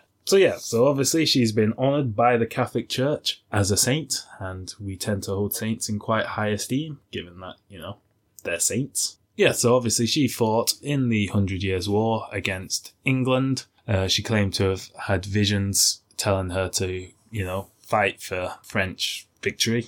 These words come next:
independence. I have no idea. <laughs> I honestly don't know much about the Hundred Years' War, <laughs> um,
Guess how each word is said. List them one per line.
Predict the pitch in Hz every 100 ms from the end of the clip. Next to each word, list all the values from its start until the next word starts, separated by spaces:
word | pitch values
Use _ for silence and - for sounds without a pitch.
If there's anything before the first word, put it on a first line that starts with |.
| _
independence. | 92 85 87 98 123 117
I | 80
have | 78 78
no | 78
idea. | 80 85 85 - -
<laughs> | - - -
I | 98 - 123 98 - _ _ - 110 - - -
honestly | 95 98 101 104
don't | 92 92
know | 92
much | 95 -
about | 101 87
the |
Hundred | 101 95 95
Years' | 107 117
War, | 160 - - - - 196
<laughs> | - - -
um, | 214 - 147